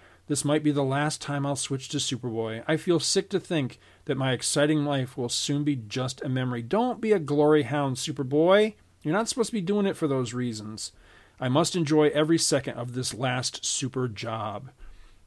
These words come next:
So he streaks off, and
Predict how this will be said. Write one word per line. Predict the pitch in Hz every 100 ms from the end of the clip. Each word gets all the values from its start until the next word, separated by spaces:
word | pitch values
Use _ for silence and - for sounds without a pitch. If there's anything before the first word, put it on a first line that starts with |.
| - _ _ _ _ -
So | - 180
he | 170 165
streaks | - 214 220 -
off, | 170 170 160 - _ - - _ _ _ -
and | 160 160 160 156 131